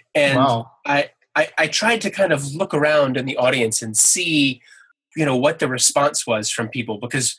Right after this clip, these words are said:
Speaker 1: many people here knew his name. He's been here a few times before. So I think
Speaker 2: Yep.
Speaker 1: people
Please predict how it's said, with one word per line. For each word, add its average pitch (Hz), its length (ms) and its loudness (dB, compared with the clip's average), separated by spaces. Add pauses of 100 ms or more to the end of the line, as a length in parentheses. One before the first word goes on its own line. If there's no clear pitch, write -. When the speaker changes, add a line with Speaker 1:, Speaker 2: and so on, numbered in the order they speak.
(500)
Speaker 1:
many 160 260 0
people 139 300 -6
here 135 240 0
knew 123 240 2
his 123 220 -2
name. 95 200 -4
He's 117 180 -4
been 120 140 -6
here 113 160 -2
a 104 60 -4
few 113 160 -6
times 101 280 0
before. 98 460 -2 (320)
So - 140 0
I 139 40 -2
think 139 120 2
Speaker 2:
Yep. 156 180 -2
Speaker 1:
people - 100 -20